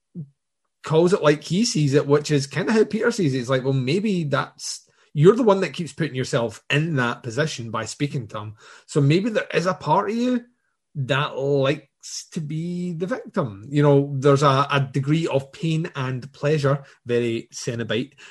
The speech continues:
Uh, there's a degree, like, pain and pleasure that comes from being the victim. You're validated 'cause all the attention is on you, but the negative side is the way you have to achieve it is by,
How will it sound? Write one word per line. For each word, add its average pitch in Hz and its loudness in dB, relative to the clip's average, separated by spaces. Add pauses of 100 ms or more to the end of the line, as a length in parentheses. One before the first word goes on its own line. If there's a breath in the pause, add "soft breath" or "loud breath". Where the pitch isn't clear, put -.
(120)
Uh, 131 -2
there's 139 -4
a 143 0
degree, 147 0
like, 143 -2
pain 139 0
and 135 0
pleasure 127 -2
that - -10
comes 135 -4
from 123 -6
being 117 -10
the 117 -12
victim. 123 -8
You're 117 -6
validated 143 0
'cause 127 -10
all 120 -4
the 123 -6
attention 117 -12
is 104 -12
on 104 -14
you, 151 4 (360 loud breath)
but 135 2
the 131 -6
negative 139 0
side 123 -2
is 117 -6
the 123 -2
way 123 -2
you 123 -2
have 131 -10
to 131 -6
achieve 127 -6
it 120 -4
is 113 -8
by, 113 -10